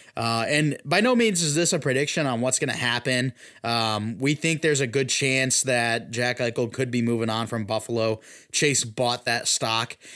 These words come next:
Um, however, Nashville, the landing spot,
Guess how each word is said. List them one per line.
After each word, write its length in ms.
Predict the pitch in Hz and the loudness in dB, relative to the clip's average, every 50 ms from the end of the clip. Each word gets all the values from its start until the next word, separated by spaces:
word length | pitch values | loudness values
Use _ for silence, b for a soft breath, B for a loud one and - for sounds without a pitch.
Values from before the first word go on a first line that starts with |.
| B B B B | B B B B
Um, 600 | 123 123 120 117 113 110 110 110 107 104 110 113 - | -4 -2 0 0 2 2 2 0 0 -2 -4 -6 -4
however, 680 | - - 151 160 156 151 147 143 143 143 139 139 - - _ _ _ | -2 0 2 4 4 4 4 4 2 2 2 0 -2 -8 _ _ _
Nashville, 880 | 127 135 139 135 143 147 131 - - 160 147 135 135 127 127 127 - - _ _ _ _ _ | -2 0 0 2 2 2 2 2 2 2 2 2 4 2 2 0 -2 -8 _ _ _ _ _
the 140 | 143 135 | -2 0
landing 380 | 127 127 127 131 131 127 123 117 | 2 2 2 2 2 2 0 0
spot, 460 | - - 131 120 120 120 123 120 - | 0 0 0 0 0 0 -2 -4 -6